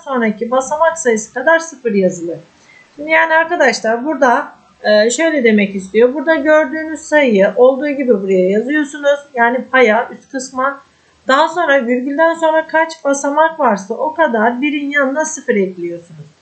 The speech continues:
Burada mesela gördüğüm sayı yirmi dört. Yirmi dördü yazıyorum. Ee, bölü, e, virgülden sonra bir tane basamak olduğu için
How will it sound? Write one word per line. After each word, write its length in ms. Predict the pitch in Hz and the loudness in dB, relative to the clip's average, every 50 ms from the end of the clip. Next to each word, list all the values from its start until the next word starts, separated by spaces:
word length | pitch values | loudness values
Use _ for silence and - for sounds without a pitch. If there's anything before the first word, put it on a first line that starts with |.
| _ _ _ _ _ _ _ - | _ _ _ _ _ _ _ -6
Burada 220 | 277 302 285 330 339 | -6 -2 0 0 2
mesela 600 | 339 339 330 - 330 320 302 269 269 294 294 254 254 | 2 0 0 2 0 2 4 2 2 2 -2 -6 -2
gördüğüm 480 | 247 277 285 294 269 277 330 330 320 311 | 2 4 4 4 4 0 -6 -6 -6 -4
sayı 320 | - 330 311 311 311 311 | -2 0 0 2 2 2
yirmi 420 | 294 285 294 294 294 302 294 254 | 2 2 2 0 -2 -4 -2 2
dört. 260 | 247 240 254 262 - 247 | 4 4 4 2 0 -2
Yirmi 300 | 226 226 233 269 285 269 | -4 -2 -2 -2 -2 2
dördü 280 | 294 285 285 254 277 | 4 4 4 4 0
yazıyorum. 580 | 302 302 294 262 262 302 302 294 294 294 302 302 302 - _ _ _ _ _ _ _ _ - | -4 -4 -4 -6 -6 -6 -6 -6 -4 -4 -4 -4 -4 -12 _ _ _ _ _ _ _ _ 2
Ee, 100 | - 214 208 208 202 202 202 202 196 202 214 226 | 4 6 6 6 6 4 2 2 0 -2 -2 0
bölü, 480 | 294 311 320 311 320 320 320 330 330 330 - - _ _ _ | 2 2 2 4 4 4 4 4 2 0 -4 -16 _ _ _
e, 180 | - - 233 240 | 2 2 2 4
virgülden 480 | 277 285 285 311 311 302 339 339 339 | 2 0 0 -2 0 2 2 2 2
sonra 420 | 339 - 294 254 226 220 220 214 226 | 0 0 0 0 2 2 0 0 -2
bir 260 | 277 302 339 330 339 | -2 -2 -2 -4 -2
tane 360 | 339 339 330 330 330 330 320 | 0 0 0 2 2 2 2
basamak 500 | 330 320 320 - 311 311 311 311 311 320 | 2 0 0 0 -2 2 2 2 2 4
olduğu 300 | 320 311 311 294 277 320 | 2 2 2 2 -2 -4
için 440 | 311 302 247 - - 277 277 285 277 | -6 -6 -6 -4 0 0 0 0 -2